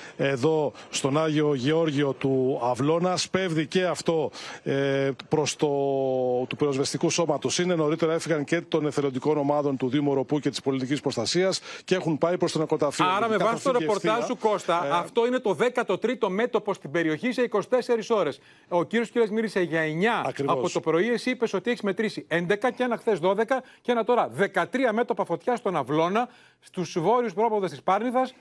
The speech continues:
Speaker 2: τις τελευταίες είκοσι τέσσερις ώρες. Αυτό κανονικό δεν είναι.
Speaker 1: Ε, ο κύριος, ο κύριος Κικίλιας, προφανώς την ώρα που έκανε την ενημέρωση, ήταν εννιά.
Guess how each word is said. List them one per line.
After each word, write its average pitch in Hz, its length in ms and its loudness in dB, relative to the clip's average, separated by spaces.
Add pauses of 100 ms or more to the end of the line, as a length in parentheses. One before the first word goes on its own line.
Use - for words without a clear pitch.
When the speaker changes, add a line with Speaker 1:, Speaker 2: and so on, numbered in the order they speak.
Speaker 2:
τις 185 100 -4
τελευταίες 180 340 0
είκοσι 214 180 -4
τέσσερις 202 360 0
ώρες. 151 180 0
Αυτό 151 160 -6
κανονικό 175 380 -2
δεν 143 200 -2
είναι. 82 140 -12 (2500)
Speaker 1:
Ε, 120 220 0
ο 117 120 0
κύριος, 143 540 0
ο 113 560 -2
κύριος 139 260 -2
Κικίλιας, 135 480 -2
προφανώς 127 460 -2
την 123 120 -4
ώρα 131 120 2
που 143 100 0
έκανε 131 200 -2
την 107 140 -6
ενημέρωση, 151 440 0
ήταν 143 180 0
εννιά. 127 340 0